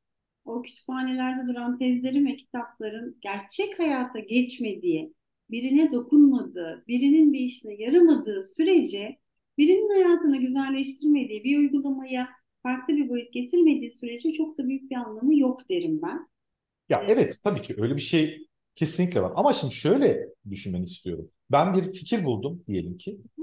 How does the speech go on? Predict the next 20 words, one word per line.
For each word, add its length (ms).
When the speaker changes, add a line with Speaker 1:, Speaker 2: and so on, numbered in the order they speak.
Speaker 2:
ve 100
ben 160
bu 60
fikri 640
chat 300
G 100
P 160
T'yi 200
kullanaraktan 880
geliştirdim. 720
chat 260
G 100
P 100
T 180
kullanaraktan, 880
e, 80
introduction'ı 640
yazdım. 560
Girişi 480
yazdım. 440